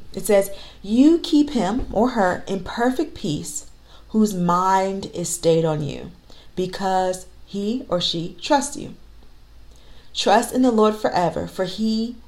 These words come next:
is the Lord our God. He is an everlasting lo-, rock.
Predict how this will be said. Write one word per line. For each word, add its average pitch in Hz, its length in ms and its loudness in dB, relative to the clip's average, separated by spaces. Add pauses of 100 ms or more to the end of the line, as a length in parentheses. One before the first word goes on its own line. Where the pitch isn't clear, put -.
(100)
is 180 180 -6
the 175 80 0
Lord 180 220 4
our 233 120 4
God. 151 460 0 (420)
He 226 240 2
is 185 100 2
an 175 140 -6
everlasting 170 680 4
lo-, - 260 -4 (180)
rock. - 460 2